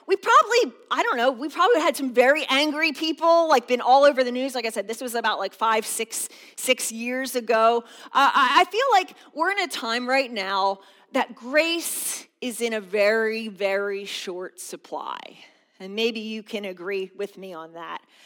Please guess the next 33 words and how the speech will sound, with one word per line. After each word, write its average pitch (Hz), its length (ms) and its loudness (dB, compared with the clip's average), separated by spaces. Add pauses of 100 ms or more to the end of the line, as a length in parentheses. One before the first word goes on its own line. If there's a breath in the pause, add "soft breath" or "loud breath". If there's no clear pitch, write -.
(160 loud breath)
I, 587 140 4
I 359 100 8
mean, - 140 2
I 440 200 4
even 392 140 -2
find 320 300 4
myself, 208 640 -2
and 233 100 -4
I 254 80 0
admit 220 260 -4
this, 294 240 -4 (380 loud breath)
I 311 100 6
find 427 240 4
myself, 339 260 0 (100)
I 381 340 8 (460 loud breath)
treat 370 360 -2
people 262 580 0
more 302 360 2
harshly 226 720 -2
and 269 180 0
even 415 280 -2
react 277 480 0
to 349 100 -6
things 381 540 -8
that 269 200 4
maybe 269 280 0
in 269 60 -2
other 226 220 0
times 269 360 -4
I 233 100 0
never 220 260 -4
would 185 200 -6
have. - 140 -8